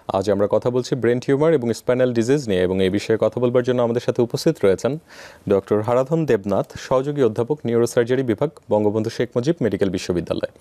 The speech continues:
চলুন দর্শক, আলোচনায় ফিরে যাই। আহ, বিরতির আগে কথা হচ্ছিল পিটুইটারি টিউমার নিয়ে এবং আপনি একটি ভিডিওতে দেখাচ্ছিলেন যে এন্ডোস্কোপিক পদ্ধতিতে,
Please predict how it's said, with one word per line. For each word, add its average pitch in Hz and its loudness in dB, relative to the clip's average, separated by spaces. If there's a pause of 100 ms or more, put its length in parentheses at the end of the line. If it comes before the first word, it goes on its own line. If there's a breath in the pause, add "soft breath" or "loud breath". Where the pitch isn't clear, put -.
(500 loud breath)
চলুন 131 2
দর্শক, 92 0
আলোচনায় 98 0
ফিরে 90 0
যাই। 82 -2
আহ, - -6
বিরতির 127 2
আগে 139 4
কথা 127 0
হচ্ছিল 135 0
পিটুইটারি 139 0
টিউমার 107 2
নিয়ে 95 0
এবং 107 2
আপনি 104 2
একটি 104 0
ভিডিওতে 107 2
দেখাচ্ছিলেন 113 2
যে 110 2
এন্ডোস্কোপিক 123 -2
পদ্ধতিতে, 113 2